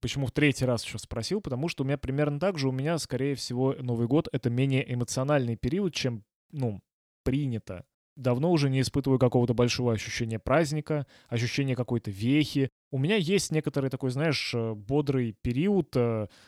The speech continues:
когда я что-то пытаюсь распланировать, пытаюсь, э, какие-то штучки себе пообещать, но в этом году я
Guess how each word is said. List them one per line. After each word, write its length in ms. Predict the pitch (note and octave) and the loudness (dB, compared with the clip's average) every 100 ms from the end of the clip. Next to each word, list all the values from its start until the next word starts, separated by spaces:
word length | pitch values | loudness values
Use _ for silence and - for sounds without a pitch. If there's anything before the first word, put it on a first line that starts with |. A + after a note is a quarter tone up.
| _ _ | _ _
когда 320 | A#2+ A2+ C3+ | -10 0 2
я 400 | C#3+ B2+ A#2 A2 - | 4 4 2 -2 -8
что-то 280 | - B2 A#2+ | -6 -6 -4
пытаюсь 400 | B2 B2 A2+ - | -2 0 -2 -6
распланировать, 960 | A2 - G#2+ A2+ E3 F3+ D#3+ - - _ | -10 -8 -8 -4 -4 -2 -4 -6 -14 _
пытаюсь, 560 | - A2+ G#2+ G2+ - A2 | -6 -4 -2 -4 -6 -4
э, 160 | G#2 | -6
какие-то 480 | - G#2 A#2+ A2+ A2+ | -6 -8 -6 -4 -4
штучки 380 | G#2 B2+ - G#2+ | -4 -4 -6 -8
себе 240 | - A2 | -8 -6
пообещать, 600 | G#2+ A2 A2+ - G3 G#3+ - | -4 -4 -2 0 0 0 -2
но 100 | B2+ | 2
в 80 | C#3+ | 4
этом 240 | G#3 F#3 | 4 2
году 260 | D#3+ D#3 D3 | 0 2 2
я 600 | A2+ B2+ D3+ C#3+ B2+ | 2 2 4 4 2